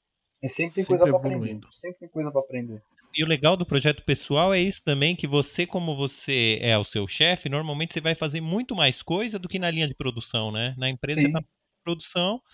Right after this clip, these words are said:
Speaker 3: e aí você, é, não depende tudo de você. No projeto pessoal, não, você aprende muito mais por causa disso,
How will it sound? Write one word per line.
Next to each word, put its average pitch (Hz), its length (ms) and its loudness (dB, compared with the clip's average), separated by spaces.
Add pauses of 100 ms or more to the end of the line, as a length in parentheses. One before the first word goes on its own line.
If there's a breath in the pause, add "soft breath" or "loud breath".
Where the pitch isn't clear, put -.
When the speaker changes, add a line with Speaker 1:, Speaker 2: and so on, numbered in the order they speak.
(320 loud breath)
Speaker 3:
e 160 100 6
aí 165 220 8
você, 180 380 0 (540 loud breath)
é, 131 240 0
não 160 140 2
depende 190 560 2 (120)
tudo 175 260 6
de 139 80 0
você. 135 400 4
No 127 180 -2
projeto 151 320 0
pessoal, 202 400 0
não, 196 180 2
você 185 120 -2
aprende 196 260 0
muito 190 260 -2
mais 208 200 0
por - 100 -20
causa 240 240 -4
disso, 196 280 -6